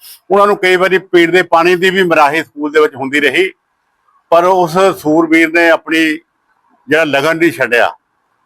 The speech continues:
ਔਰ ਇਹੋ ਜਿਹਾ ਵਾਤਾਵਰਨ ਬਣਿਆ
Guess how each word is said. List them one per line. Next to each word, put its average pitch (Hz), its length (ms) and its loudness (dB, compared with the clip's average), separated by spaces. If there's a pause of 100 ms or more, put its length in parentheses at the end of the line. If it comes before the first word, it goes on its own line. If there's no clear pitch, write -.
(500)
ਔਰ 180 160 2
ਇਹੋ 180 240 0
ਜਿਹਾ 185 300 4 (880)
ਵਾਤਾਵਰਨ 160 460 0
ਬਣਿਆ 147 380 0